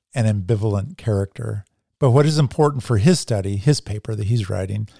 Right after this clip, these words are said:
is the significance of this ambivalence. He says, "A person with one foot in the world of belief and one in the world of disbelief, those people remain outside the kingdom."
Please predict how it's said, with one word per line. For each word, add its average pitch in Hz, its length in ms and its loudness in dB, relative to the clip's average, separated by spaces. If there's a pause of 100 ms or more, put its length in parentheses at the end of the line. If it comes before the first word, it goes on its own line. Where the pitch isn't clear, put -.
(160)
is 147 120 0
the 135 100 0
significance 135 800 0
of 151 260 2
this 120 200 2
ambivalence. 107 760 -4 (400)
He 170 100 2
says, 127 300 2
"A - 120 -2
person 190 640 0 (280)
with 131 180 -4
one 139 240 4
foot 160 320 0
in 143 180 0
the 117 100 2
world 135 480 2
of 110 160 -6
belief 135 640 0 (440)
and 131 160 4
one 165 140 4
in 180 120 4
the 143 80 4
world 131 280 4
of 98 140 -6
disbelief, 113 960 0 (420)
those 123 220 2
people 120 280 0
remain 101 440 0
outside 101 420 -4
the 98 80 -8
kingdom." 101 540 -8